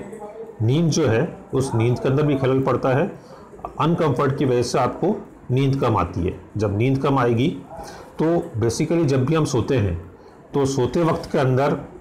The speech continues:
हमारे जो body के organs और tissues हैं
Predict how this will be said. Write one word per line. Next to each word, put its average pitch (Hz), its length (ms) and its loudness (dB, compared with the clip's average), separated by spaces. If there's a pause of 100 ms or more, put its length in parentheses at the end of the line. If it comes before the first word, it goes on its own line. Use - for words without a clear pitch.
(500)
हमारे 143 480 2 (580)
जो 127 160 2
body 123 300 2
के 147 120 0
organs 131 420 2
और 143 120 2
tissues 120 380 2
हैं 87 160 -2